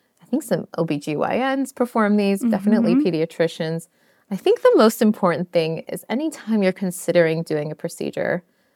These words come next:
Speaker 1: which could technically affect someone negatively,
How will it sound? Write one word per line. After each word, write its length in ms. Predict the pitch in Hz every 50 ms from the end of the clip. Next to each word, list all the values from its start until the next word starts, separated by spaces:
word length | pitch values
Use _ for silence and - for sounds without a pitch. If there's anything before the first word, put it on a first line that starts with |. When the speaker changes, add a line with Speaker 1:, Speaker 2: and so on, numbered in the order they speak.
| _ _ _
Speaker 1:
which 180 | - 180 - _
could 260 | - 330 370 349 -
technically 480 | - - 320 - 330 330 - 262 240
affect 440 | 202 196 - - 175 170 175 - -
someone 520 | - - 170 175 170 160 160 165 165 - - -
negatively, 720 | - 170 156 156 160 - 147 156 170 - - - - 185 208